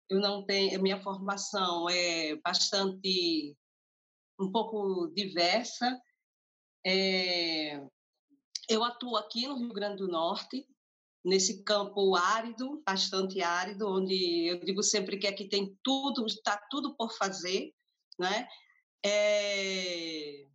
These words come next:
a minha formação, eu, eu venho da pedagogia, eu fiz graduação na pedagogia e depois eu fiz uma especialização em filosofia no campo da epistemologia.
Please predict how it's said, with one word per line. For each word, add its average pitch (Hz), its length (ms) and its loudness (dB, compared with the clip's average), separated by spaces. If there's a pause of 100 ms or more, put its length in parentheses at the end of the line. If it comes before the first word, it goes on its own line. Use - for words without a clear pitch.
(1700)
a 226 100 2
minha 247 180 -2
formação, 226 1040 0
eu, 208 360 2
eu 208 180 2
venho 202 340 0
da 190 140 0
pedagogia, 196 800 -2
eu 240 80 -4
fiz 190 160 -4
graduação 185 500 0
na 170 100 0
pedagogia 180 880 0
e 196 60 2
depois 185 400 0
eu 185 100 -4
fiz 175 600 -2
uma 180 140 2
especialização 175 920 -2
em 160 80 -4
filosofia 170 840 -2
no 180 220 -2
campo 165 360 -6
da 160 120 -2
epistemologia. 165 1080 -2